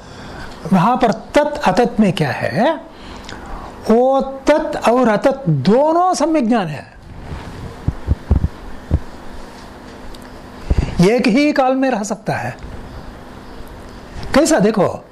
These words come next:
मैं घड़ा को देखा, क्या घड़ा को देखना प्रत्यक्ष ज्ञान है? घड़ा मिट्टी से अलग नहीं है, उसको भी देख रहा हूं,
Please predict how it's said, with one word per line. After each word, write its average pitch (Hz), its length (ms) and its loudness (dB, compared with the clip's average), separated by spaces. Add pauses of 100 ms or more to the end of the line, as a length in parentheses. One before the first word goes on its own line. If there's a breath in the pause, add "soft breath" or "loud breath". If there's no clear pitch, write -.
(760)
मैं 220 140 6
घड़ा 214 180 6
को 247 120 4
देखा, 175 440 0 (1040)
क्या 240 100 6
घड़ा 185 240 6
को 254 100 4
देखना 254 320 2 (440)
प्रत्यक्ष 262 460 2
ज्ञान 285 360 4
है? 139 180 -4 (460 loud breath)
घड़ा 240 280 6
मिट्टी 262 300 4
से 277 80 2
अलग 262 240 4
नहीं 269 260 2
है, 180 160 0
उसको 220 260 0
भी 392 100 4
देख 320 160 -2
रहा 190 140 -2
हूं, - 160 -14